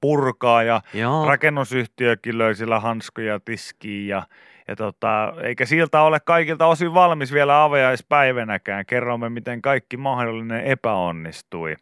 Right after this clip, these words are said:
Speaker 1: Huokaus. Tässä on, niinku, tässä on edelleen, niinku, Yle Areenasta löytyy video. Logomon silta. Huokausten silta.
Speaker 2: Aha, okei.
Speaker 1: Musta on hienoa. Jos tää ei ala tää video sillä, että Armon Alisat kävelee tuohon ja sanoo, että
Speaker 2: Tällä paikalla.
Speaker 1: Joo.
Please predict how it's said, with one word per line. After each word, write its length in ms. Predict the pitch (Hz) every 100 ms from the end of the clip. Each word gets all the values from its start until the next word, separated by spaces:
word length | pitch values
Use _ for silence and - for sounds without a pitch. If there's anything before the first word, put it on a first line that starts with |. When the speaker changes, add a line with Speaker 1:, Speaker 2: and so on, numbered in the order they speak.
| _ _ _ -
Speaker 1:
Huokaus. 680 | 196 175 123 120 104 98 -
Tässä 160 | 127 123
on, 40 |
niinku, 220 | 139 113 - - -
tässä 220 | 120 131
on 60 |
edelleen, 400 | 151 151 135 131
niinku, 220 | 127 135 147
Yle 140 | 147
Areenasta 440 | 131 131 120 -
löytyy 240 | 113 110 113
video. 360 | 131 117 101 - -
Logomon 560 | 123 151 135 117 110
silta. 480 | - 120 98 85 80 - _ _ -
Huokausten 840 | 165 117 92 85 82 - 90 82
silta. 500 | - 101 82 76 -
Speaker 2:
Aha, 280 | 110 117 131 -
okei. 440 | 101 - 123 85 - - 170 156
Speaker 1:
Musta 260 | 165 - 156
on 60 |
hienoa. 220 | 156 143 123
Jos 200 | 165 -
tää 400 | 175 151 151 156
ei 60 | 156
ala 180 | 151
tää 220 | 131 131 123
video 280 | 135 120
sillä, 180 | 107 117
että 140 | 107 127
Armon 260 | 123 113
Alisat 400 | 104 107 90 85
kävelee 440 | - 98 92 87 87
tuohon 260 | 98 92
ja 80 | 90
sanoo, 300 | 98 95 90
että 240 | 87 - 95 _ _ _ _ _ _
Speaker 2:
Tällä 320 | 160 185 135 117
paikalla. 640 | 120 117 95 85 73 67
Speaker 1:
Joo. 280 | 135 127 101